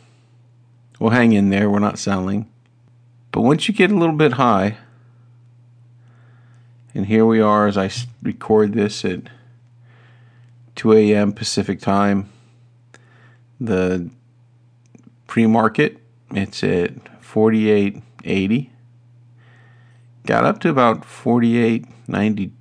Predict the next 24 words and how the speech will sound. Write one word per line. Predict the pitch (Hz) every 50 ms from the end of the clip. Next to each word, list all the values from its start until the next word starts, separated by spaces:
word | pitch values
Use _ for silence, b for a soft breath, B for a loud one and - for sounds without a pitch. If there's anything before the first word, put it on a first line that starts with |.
| _ _ -
ninety-two, | 95 95 101 104 92 92 92 - - - 104 110 120 123 120 - - - -
I | 117
think. | 117 123 135 175 - - - - - _ _ _ _ _ _ _ _ _ _ _ - _ _ _
Not | - 98 95 - -
bad, | - 95 95 101 107 120 135 135
not | 131 113 - - -
bad. | - 95 101 113 123 139 156 - - _ b b b b b b b b b b b b b b b b b b -
Getting | - - - -
close | - - 98 101 101 101 -
to | - 101
that | 95 92 92 -
forty-nine | - - 95 92 90 87 80 90 90 90 90 90 92 92 b b b b b b -
dollar | - 85 82 87 90 85 82 - - - _
a | 101 -
share | - - 104 85 85
mark. | 87 87 87 101 135 147 - - _ _ _ _ _ _ _ _ _ _ _ _ _ _ b b b b b b b b b b b b b b b b b b b b b b _ - _ _ _ _ _ _ - - _
But | - 117 151 143 127
it's | 123 120
still | - - 117 107 101
pre-market. | 101 - 104 101 98 98 98 95 92 - 101 95 82 - 95 B B B B -
Who | 117
knows | 110 104 98 95 95 - -
what | 92 90 82 - - _ _ _
await-, | - 95 87 95 78 78 - -